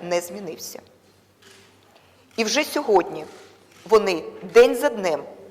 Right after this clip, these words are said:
формують машину для фальсифікації. Почалось все з того, що в Центральній виборчій комісії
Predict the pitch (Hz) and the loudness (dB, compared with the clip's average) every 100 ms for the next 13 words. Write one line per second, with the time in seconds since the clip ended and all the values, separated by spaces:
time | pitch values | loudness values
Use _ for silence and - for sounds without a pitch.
0 | - - 214 208 214 262 277 - 196 196 | -20 2 4 4 0 -2 -4 -6 -4 -2
1 | 196 208 226 160 175 170 170 175 - - | -4 -6 -6 -4 -4 -4 -8 -12 -8 -8
2 | 139 - 117 110 _ _ _ _ _ - | -8 -12 -18 -20 _ _ _ _ _ -20
3 | - - - 233 - 247 302 - 254 254 | -20 -10 0 2 4 2 2 0 -2 -2
4 | - 175 160 - - - - - - - | -2 -4 -4 -8 -12 -20 -20 -20 -12 -4
5 | 494 - 254 240 269 302 240 220 214 202 | -2 -2 -4 2 4 4 2 -2 -2 -2
6 | - 196 180 160 - 208 | -4 -6 -6 -8 -12 -10